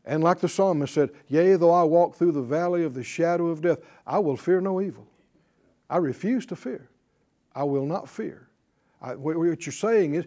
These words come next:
you're not saying you don't feel any fear. You're not saying no fear is there. You're saying you're not accepting it. You're not receiving it to come on inside you. You can't control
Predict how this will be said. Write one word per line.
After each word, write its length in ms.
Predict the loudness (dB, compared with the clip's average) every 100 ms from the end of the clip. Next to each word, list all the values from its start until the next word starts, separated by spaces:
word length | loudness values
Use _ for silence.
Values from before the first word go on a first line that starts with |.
| 0
you're 100 | 0
not 100 | 0
saying 300 | 4 4 4
you 60 |
don't 180 | 0 -2
feel 520 | -12 -4 0 2 0 0
any 260 | -4 -4
fear. 460 | -6 -6 -4 -4 -6 -12 -20 _
You're 120 | -2
not 160 | -2 -2
saying 400 | 0 0 0 0
no 140 | -2
fear 340 | 0 2 4
is 160 | 2 -2
there. 560 | -4 0 2 4 2 -2 -16 _
You're 220 | 0 0
saying 560 | 0 0 2 2 -2 -8 _
you're 280 | -2 2 2
not 280 | 2 0 0
accepting 680 | -4 -6 -6 -6 -8 -12 -12
it. 240 | -16 -20 _ _ -20 -20 -20 -20 -20 -6
You're 260 | 2 4
not 280 | 6 4 4
receiving 720 | 0 0 -2 0 0 0 -2
it 180 | -4 -6
to 80 | -10
come 260 | -6 -4 0
on 180 | 0
inside 720 | 0 0 -2 -2 2 0 0 -6
you. 220 | -10 -12 -20 -12 0
You 120 | 0
can't 300 | 2 -2 -4
control 800 | -4 -4 -2 2 4 6 4